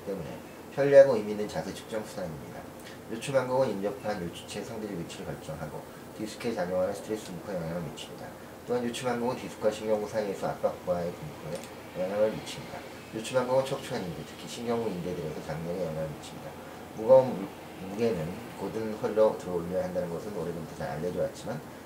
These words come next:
기립 시의 허리의 모양은 실제로 척추 만곡을 감소시키기보다는 증가시키고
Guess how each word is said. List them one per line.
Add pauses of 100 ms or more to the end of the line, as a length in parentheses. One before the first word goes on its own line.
(120)
기립
시의
허리의
모양은
실제로
척추
만곡을
감소시키기보다는 (440)
증가시키고